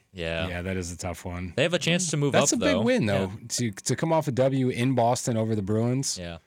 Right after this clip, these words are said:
Speaker 2: You know, if they can come home and take out, uh, the Avalanche, that'll be,
Speaker 1: Yeah.
Speaker 2: uh, that's
Speaker 1: Pa-
Speaker 2: what we call a winning streak.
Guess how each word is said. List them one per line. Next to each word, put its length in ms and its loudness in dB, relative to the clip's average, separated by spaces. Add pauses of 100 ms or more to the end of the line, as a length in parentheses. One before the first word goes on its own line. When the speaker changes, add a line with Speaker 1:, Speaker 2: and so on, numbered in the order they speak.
(600)
Speaker 2:
You 80 -4
know, 100 -2
if 80 -4
they 120 0
can 100 -2
come 200 -2
home 220 0
and 140 0
take 220 -2
out, 240 -4 (140)
uh, 260 -4
the 120 -8
Avalanche, 480 -6
that'll 200 -6
be, 160 -4
Speaker 1:
Yeah. 140 -2
Speaker 2:
uh, 120 -4 (460)
that's 160 -6
Speaker 1:
Pa- 60 -2
Speaker 2:
what 60 -4
we 120 -4
call 240 -2
a 40 -2
winning 360 -4
streak. 520 -14